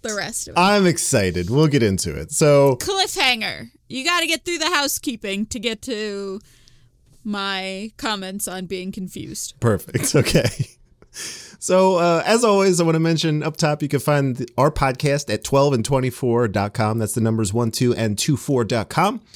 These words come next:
Speaker 2: You can email us, kurt locker pod at gmail dot com, or hit us up on Twitter at kurt locker pod. Slow but steady increase in both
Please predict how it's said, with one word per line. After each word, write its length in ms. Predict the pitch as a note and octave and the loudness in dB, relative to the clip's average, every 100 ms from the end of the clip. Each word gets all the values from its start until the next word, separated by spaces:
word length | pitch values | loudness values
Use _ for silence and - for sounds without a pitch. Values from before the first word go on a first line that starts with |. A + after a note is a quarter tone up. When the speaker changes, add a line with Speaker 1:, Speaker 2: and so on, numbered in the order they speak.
| - - - | -20 -20 -6
Speaker 2:
You 60 | |
can 120 | D3 | 0
email 260 | D#3 C#3 C3 | 2 2 0
us, 160 | B2+ - | 0 -2
kurt 300 | - E3 - | 0 0 0
locker 220 | A#2+ A#2+ | -4 -2
pod 280 | B2 A#2+ G2+ | 0 0 0
at 120 | G#2 | -2
gmail 280 | D3 C#3 C#3 | -2 -2 -2
dot 160 | C3+ | -2
com, 340 | - C#3+ C#3 C#3 _ - | 0 0 0 -6 _ -2
or 160 | C#3 C#3+ | 2 2
hit 120 | B2+ | 2
us 100 | A2+ | -2
up 140 | A#2+ | -2
on 100 | A2+ | -4
Twitter 240 | G#2+ B2 A2 | 0 0 2
at 220 | G#2 - | 0 0
kurt 200 | - A#2 | 0 2
locker 280 | A2+ A#2 B2+ | 0 -2 0
pod. 380 | B2+ B2+ B2+ - _ _ _ | 2 2 -2 -10 _ _ _
Slow 480 | - - F#3+ F#3 F#3 | -8 0 4 6 6
but 200 | F3+ E3 | 4 2
steady 580 | - - E3 D3 D#3 C#3+ | 0 0 2 2 0 0
increase 560 | B2+ C3 - C3 B2+ - | 0 0 0 0 0 -2
in 260 | C3+ A2+ | 0 2
both 360 | G#2+ A#2 A2 | 2 2 2